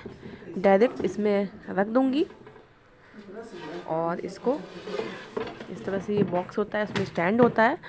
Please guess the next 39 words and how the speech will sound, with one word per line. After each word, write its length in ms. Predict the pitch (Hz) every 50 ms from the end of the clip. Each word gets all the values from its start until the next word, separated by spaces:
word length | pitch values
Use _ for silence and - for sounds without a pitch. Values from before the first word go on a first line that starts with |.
| - - - - - - - - -
उसमें 280 | 196 180 - 202 202 196
आप 200 | 190 190 - 185
रख 120 | 180 185
दें 280 | 190 208 269 339 339 254
जो 120 | 208 190
भी 140 | 180 202 214 214
आपको 240 | 202 202 - 214
रोस्ट 240 | 196 180 196 196 -
करना 280 | - 214 196 202 208 202
है, 120 | 196 208 202
बनाना 360 | 180 175 175 170 175 196 233
है। 180 | 233 247 302 - - - - - - - - - - - - -
और 200 | 160 165 170 175
यहाँ 320 | 175 190 180 180 214 233
देखिए, 420 | 220 226 220 214 - 233 254 311 - - - - - - -
टाइमर 340 | - 165 175 190 208 233 240
होता 260 | 226 220 - - 220
है, 200 | 214 214 240 320 - - - - - - -
यहाँ 280 | 190 190 185 185 196 202
जो 180 | 196 208 214 208
घड़ी 260 | 196 170 165 180 190 208
की 80 | 220
तरह 140 | 214 233 226 214
बना 220 | 208 208 214 226
है, 260 | 233 233 233 247 262
यहाँ 200 | 254 214 190 185
पे 140 | 180 175 202
आप 220 | 196 190 190 180
क्लिक 220 | - 202 214 214 -
कर 120 | - 247 233
देंगे 340 | 233 240 233 233 247 285 - - - - - - - - - - - - - -
तो 140 | 202 196
ये 220 | 175 175 180 196 202
देखिए, 300 | 202 208 202 214 269 311 - - - - - - - - -
यहाँ 120 | 190 185
से 120 | 190 - 214
टाइमर 460 | - - 180 185 - - 226 226 214
लग 200 | 190 180 175 170
गया। 200 | 202 233 269 330